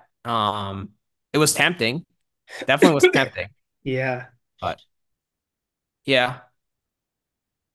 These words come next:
Speaker 1: Do you, <sighs> I, I don't know. I, I, see, Zverev, it just feels like he plays down to the level of the competition, but then when he plays someone as a dog, he s-,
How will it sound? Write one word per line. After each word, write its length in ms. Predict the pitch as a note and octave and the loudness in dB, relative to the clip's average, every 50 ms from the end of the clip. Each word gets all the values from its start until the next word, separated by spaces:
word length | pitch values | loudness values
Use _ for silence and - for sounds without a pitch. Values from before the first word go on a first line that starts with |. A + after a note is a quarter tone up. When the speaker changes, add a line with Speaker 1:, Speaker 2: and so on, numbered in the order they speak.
| - | -6
Speaker 1:
Do 100 | C3+ D#3 | 0 4
you, 420 | F#3+ G3 G3 G3+ G#3 G3+ F#3 - - _ _ _ _ _ | 4 6 6 6 6 6 4 0 -6 _ _ _ _ _
<sighs> 220 | _ _ - - | _ _ -10 -6
I, 460 | - - - - - - G#2+ - - - _ _ | -4 -4 -4 -6 -8 -10 -12 -14 -14 -20 _ _
I 80 | - D3+ | -8 -6
don't 120 | E3 D#3+ | -4 0
know. 280 | C3 A#2 A#2+ C3 C3 - - | 0 0 0 0 -2 -6 -4
I, 140 | - A#2+ - - - | -2 -2 -2 -2 -2
I, 120 | - G#2+ - - _ _ _ _ - - - - - _ _ _ _ _ _ _ _ _ _ _ _ _ _ _ _ _ _ _ _ - | -4 -4 -4 -8 _ _ _ _ -14 -14 -14 -14 -18 _ _ _ _ _ _ _ _ _ _ _ _ _ _ _ _ _ _ _ _ -6
see, 160 | - - A3 | 0 2 4
Zverev, 560 | G3 - D#3 F3 E3+ G3 A#3+ B3+ A#3+ G#3+ F#3 | 4 4 4 6 6 8 8 8 6 6 4
it 140 | F3+ D#3+ E3 | 2 0 0
just 200 | - G3+ F3+ - | -2 -4 -4 -2
feels 340 | - G3+ G3 G#3+ G#3+ G3 F3+ | -2 0 2 2 0 2 2
like 280 | G3 F#3 F3+ E3+ - _ _ _ _ _ _ _ _ _ _ _ _ _ _ _ _ _ _ _ _ _ _ _ _ _ _ _ _ _ _ | 2 2 2 0 -4 _ _ _ _ _ _ _ _ _ _ _ _ _ _ _ _ _ _ _ _ _ _ _ _ _ _ _ _ _ _
he 200 | - - - F#3 | -14 -6 -6 -6
plays 480 | F3 F3+ - - F#3+ F#3 G#3+ A#3 F#3 - | -6 -6 -6 0 2 2 4 2 2 0
down 260 | - C#3+ D3 D#3+ F3 | 2 2 2 2 2
to 100 | F3 F3+ | 0 -2
the 80 | D3 C3+ | -2 -2
level 240 | C3 C#3 C#3+ C#3 | 0 0 -2 -2
of 60 | C3 A#2+ | -4 -6
the 60 | B2 | -6
competition, 880 | - C#3 C3 B2 A#2 - A2+ - - B2 B2 - - G3 G3 G#3 G#3+ | -6 -6 -8 -8 -8 -12 -14 -10 -8 -8 -6 -4 -4 -4 -2 -2 -2
but 140 | G3 F3 C#3+ | -4 -4 -2
then 140 | D3 D3 C#3+ | -2 -2 0
when 160 | C#3+ D3 D3 | 0 -2 -2
he 100 | D#3 D#3+ | -2 -4
plays 540 | D#3 - - D#3+ D#3 E3 E3+ E3 F3 F3 - | -4 -4 -2 0 2 2 2 0 0 -4 -4
someone 320 | - F3 D#3+ D#3 D3+ D3 | -4 -4 -2 -2 -4 -4
as 180 | - B2+ B2+ - | -4 -6 -6 -8
a 60 | A#2+ | -8
dog, 600 | G#2+ G2+ - G#2 G2 G#2 F#2+ A2 C3 D#3+ G3 G3+ - _ _ _ _ _ _ _ _ _ _ _ _ _ _ _ _ _ _ _ _ _ _ _ _ _ _ _ _ _ _ _ _ | -10 -8 -4 -2 -2 -2 0 0 0 0 0 -4 -10 _ _ _ _ _ _ _ _ _ _ _ _ _ _ _ _ _ _ _ _ _ _ _ _ _ _ _ _ _ _ _ _
he 220 | _ - - - D#3+ | _ -18 -12 -10 -8
s-, 200 | D3+ - - | -8 -8 -10